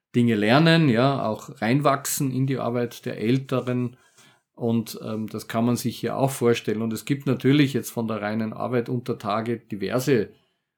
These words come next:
auch Arbeiten, die Kinder gut verrichten können. Ja, das beginnt von Hilfskraftarbeiten, ne, dass sie Dinge zubringen, äh, Ersatzmaterial reinbringen, Nahrung reinbringen, sowas.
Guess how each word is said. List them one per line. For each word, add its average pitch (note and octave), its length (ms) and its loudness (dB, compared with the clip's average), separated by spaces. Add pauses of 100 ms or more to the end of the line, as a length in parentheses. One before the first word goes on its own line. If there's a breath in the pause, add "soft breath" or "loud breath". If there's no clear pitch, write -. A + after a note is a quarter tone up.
auch A2 320 -4
Arbeiten, A#2 540 -2
die A2+ 300 -2
Kinder C3 280 -2
gut C#3 180 -2
verrichten D3+ 460 0
können. G#2 360 -2
Ja, G#2+ 120 -8
das A#2+ 160 -8
beginnt B2 460 -4
von A2+ 280 -6
Hilfskraftarbeiten, A#2 1300 -6
ne, B2 160 -10
dass - 180 -12
sie A2 140 -10
Dinge A#2 260 -2
zubringen, A#2 840 0 (600 loud breath)
äh, A2+ 240 -6
Ersatzmaterial A2+ 920 -2
reinbringen, G#2+ 840 -4
Nahrung B2 420 2
reinbringen, G#2+ 1120 -4
sowas. A#2 720 0